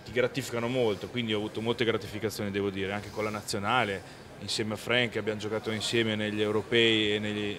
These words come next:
e nei mondiali del novantanove, anche quello è stato un'esperienza bellissima, a Palermo contro il Messico, contro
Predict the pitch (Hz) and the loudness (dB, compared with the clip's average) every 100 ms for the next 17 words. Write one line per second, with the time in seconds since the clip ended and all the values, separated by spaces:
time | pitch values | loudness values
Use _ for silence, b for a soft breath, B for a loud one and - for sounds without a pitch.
0 | 95 110 110 113 107 113 113 107 107 110 | -4 -2 0 0 4 6 6 4 2 0
1 | 101 110 127 110 101 120 113 - 104 104 | 0 4 4 4 0 0 0 -2 -4 -4
2 | 92 B B B - 104 - 110 110 110 | -6 B B B -10 -10 -6 -4 -4 -4
3 | 90 98 117 120 101 104 98 107 113 117 | -6 -4 -2 0 -4 -6 -2 2 4 4
4 | 104 110 110 107 101 110 120 - 107 98 | 0 -4 -4 -4 -4 -2 -2 -2 -2 -4
5 | 110 110 104 110 110 107 | -4 -6 -4 -2 0 0